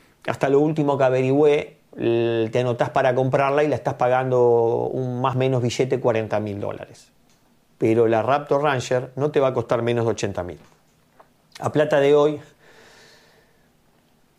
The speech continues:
son, eh, treinta, treinta y dos millones de pesos, la estaban sacando,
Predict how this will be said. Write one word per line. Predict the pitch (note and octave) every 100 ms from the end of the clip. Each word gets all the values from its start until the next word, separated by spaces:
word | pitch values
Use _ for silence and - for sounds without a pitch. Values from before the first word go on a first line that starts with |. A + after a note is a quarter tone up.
| -
son, | - C#3+ C#3 C#3 -
eh, | C3 B2 A#2 A2+ A#2 - - - _ -
treinta, | C#3 C#3 C3+
treinta | A#2+ B2 C3+
y |
dos | C#3
millones | B2+ A#2+ C#3 B2+
de | A#2
pesos, | D3 B2+ A#2+
la | A2
estaban | C3 B2 A#2
sacando, | B2 A#2+ B2+ B2 B2 A#2+